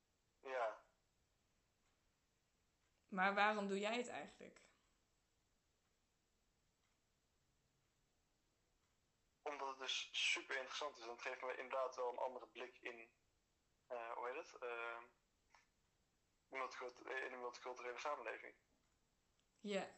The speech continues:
Speaker 2: Dus als we zouden beginnen met wat, wat ik oorspronkelijk had bedacht, met van waar we vandaan komen,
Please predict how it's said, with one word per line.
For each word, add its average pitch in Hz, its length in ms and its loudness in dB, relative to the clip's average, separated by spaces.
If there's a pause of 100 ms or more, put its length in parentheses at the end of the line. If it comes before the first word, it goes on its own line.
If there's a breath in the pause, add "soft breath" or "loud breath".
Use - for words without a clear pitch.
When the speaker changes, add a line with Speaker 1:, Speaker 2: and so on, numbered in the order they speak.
(1500 soft breath)
Speaker 2:
Dus 208 220 4
als 208 200 2
we 220 60 -4
zouden 202 300 2
beginnen 214 420 0
met 190 260 0
wat, 190 500 -4
wat 196 160 0
ik 190 100 -4
oorspronkelijk 196 540 -2
had 185 120 -2
bedacht, 190 400 2
met 180 240 -4
van 175 400 -4 (880 soft breath)
waar 185 260 2
we 190 60 -6
vandaan 185 480 0
komen, 214 640 -2